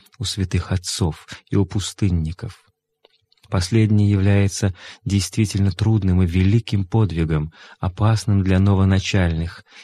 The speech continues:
и невозможным в миру. Чувство является уже от простого повторения великих слов молитвы, и через него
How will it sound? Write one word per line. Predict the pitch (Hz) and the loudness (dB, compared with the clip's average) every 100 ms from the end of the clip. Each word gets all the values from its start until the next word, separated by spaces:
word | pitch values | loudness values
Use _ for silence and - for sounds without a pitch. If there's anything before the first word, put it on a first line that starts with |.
| - | -4
и | 104 | 2
невозможным | 101 101 101 101 104 95 95 92 | 2 2 2 2 4 2 2 2
в | 87 | 2
миру. | 92 95 85 78 82 _ _ _ _ _ _ _ _ _ _ | 2 2 0 -6 -10 _ _ _ _ _ _ _ _ _ _
Чувство | - 127 113 - | -2 0 0 0
является | 104 95 101 107 104 - | 0 4 4 2 0 -2
уже | 95 92 101 92 - _ | -2 0 0 -2 -12 _
от | - - | -8 -8
простого | - 107 - - 113 | -4 -4 -2 0 0
повторения | 107 107 - 107 107 104 90 87 | 0 -4 -2 0 2 2 2 0
великих | 87 90 98 87 90 | 2 2 0 -2 -6
слов | - - 95 87 - | -6 -2 -2 -2 -2
молитвы, | 85 82 85 - 95 110 _ _ _ - | -4 -4 -6 -10 -14 -14 _ _ _ -12
и | 113 | -6
через | - 95 85 | -2 -2 0
него | 92 90 117 | 0 0 -2